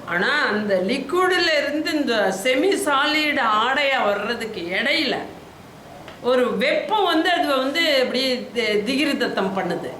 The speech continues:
அந்த நடனத்துல அது உயிர் கிடைக்குது. அது போல நம்ம, ம், தாயோடைய கருக்குள்ள உயிரை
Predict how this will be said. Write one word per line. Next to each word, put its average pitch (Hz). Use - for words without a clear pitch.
அந்த 226
நடனத்துல 302
அது 269
உயிர் 247
கிடைக்குது. 175
அது 240
போல 294
நம்ம, 254
ம், 196
தாயோடைய 285
கருக்குள்ள 294
உயிரை 320